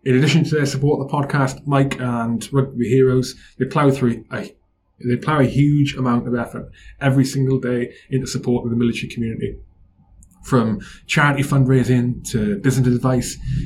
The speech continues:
emotional support to emergency support, Mike and R four H, since their inception in two thousand and nine, have helped hundreds, if not thousands, of people connected with the military community, including myself, uh,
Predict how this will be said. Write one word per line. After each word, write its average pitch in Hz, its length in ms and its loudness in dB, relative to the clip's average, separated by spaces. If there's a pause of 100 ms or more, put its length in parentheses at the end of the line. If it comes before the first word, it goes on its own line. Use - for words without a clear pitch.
(140)
emotional 135 440 4
support 123 480 0
to 117 220 2
emergency 127 540 4
support, - 560 -6 (320)
Mike 151 320 0 (300)
and 120 100 0
R 135 180 4
four 135 240 2
H, 135 200 2
since 135 180 0
their 135 120 2
inception 131 520 0
in 117 140 0
two 135 120 -2
thousand 127 160 2
and 113 120 -2
nine, 113 360 -8 (220)
have 120 160 -4
helped 120 240 0
hundreds, 123 640 0
if - 260 -6
not 113 300 -6
thousands, 110 420 -2
of - 120 -8
people 110 440 -8 (440)
connected 123 480 -2
with 117 100 0
the 113 60 -2
military 117 340 0
community, 117 640 -4
including 135 440 2
myself, 123 540 -2 (480)
uh, 113 300 -6